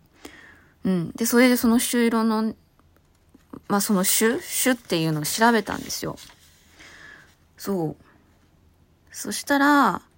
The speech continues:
えーっとね、これが、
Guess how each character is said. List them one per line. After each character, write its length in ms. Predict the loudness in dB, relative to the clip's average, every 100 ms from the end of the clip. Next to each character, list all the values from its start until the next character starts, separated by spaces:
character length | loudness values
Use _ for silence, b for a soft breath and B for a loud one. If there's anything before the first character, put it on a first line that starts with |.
| _ _ _ _ _ _ _ _ _ _ _ _ _ -12 -12 -12 -10
え 40 |
ー 240 | -6 -4 -4
っ 40 | -6
と 120 | -6 -2
ね、 300 | -2 -2 -6
こ 140 | -6 0
れ 160 | 0
が、 420 | 2 2 2 0